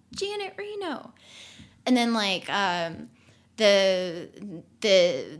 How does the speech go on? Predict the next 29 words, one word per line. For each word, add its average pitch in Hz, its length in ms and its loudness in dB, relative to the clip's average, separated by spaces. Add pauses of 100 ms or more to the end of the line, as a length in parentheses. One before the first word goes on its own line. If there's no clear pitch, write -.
(100)
the 185 440 -4
Cousteau 262 420 -2
documentary, 190 640 -2
I 196 140 -6
got 196 160 -2
a 196 60 -4
chance 202 300 -6
to 190 60 -8
talk 196 300 -8
to 185 580 -6 (460)
a 180 320 -4
professor, 202 880 -4
um, 175 480 -6
named 185 240 -8
Doctor 185 340 -6
Herrnkind 185 720 -8
that 160 380 -6 (360)
discovered, 190 680 -4
uh, 170 240 -4
something 190 320 -8
called 175 180 -12
the - 80 -14
spiny 185 460 -6
lobster 175 500 -6
march. 165 520 -8
He 202 200 -8
had 185 240 -10
discovered 196 760 -6 (580)
that 185 400 -4